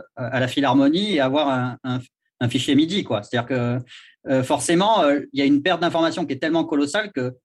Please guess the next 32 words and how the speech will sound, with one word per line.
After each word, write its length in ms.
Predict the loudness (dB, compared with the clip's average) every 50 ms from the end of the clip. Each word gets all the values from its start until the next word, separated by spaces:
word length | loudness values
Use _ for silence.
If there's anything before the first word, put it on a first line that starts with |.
| _ _ _ _ _
moi, 120 | 0 0 2
j'appellerais 380 | 2 0 -2 -2 -4 -4 -8
pas 180 | -6 -4 -4 -4
ça 180 | 0 0 0 0
du, 380 | 0 -4 -6 -4 -4 -4 -2
de 100 | 0 2
l'uploading 580 | 2 4 2 2 2 0 2 2 0 0 0 0
de, 320 | 0 0 0 0 -2 -4 -8 _ -8
de 140 | -2 0
la 100 | 0 0
Philharmonie 560 | 0 0 0 0 2 4 4 4 2 2 0 -2
quand 120 | -2 0
on 80 | 0 0
a 60 | 0
un 100 | -2 -4
fichier 280 | -6 -8 -6 -2 2
midi 260 | 2 2 2 2 -2 -4
sur 160 | -2 -2 -2
un 80 | 0
ordinateur. 500 | 0 0 2 0 0 0 0 -2 -4 -4 _ _ _ -20 -20 -20 -20 _ _ _ _ -2
Euh, 520 | 0 0 0 0 0 0 -2 -2 -4 -6 -8 -8 _ 0
notamment, 640 | 2 2 2 2 2 2 2 2 0 0 -2 -2
en 80 | -4 -2
fait, 240 | -2 -2 -4 -4 -8 _ _ _ _ _ _ _ -20 -20 _ _
même 240 | -6 -4 -2 -2 -2
si 180 | -4 -4 -4 -4
on 80 | -2
avait 200 | -2 -2 -2 0
un 280 | -2 0 0 0 0 0
enregistrement 840 | 0 -2 -2 -4 -4 -8 -6 -6 -2 0 2 2 2 0 -2 -6 _ _ _ _ _ _ _
extrêmement 880 | -6 -6 -6 -6 -4 -2 -2 0 0 0 2 2 2 2 0 -2 -6 _ _
fidèle, 640 | -14 -12 -12 -6 -2 0 0 0 0 -2 -4 -6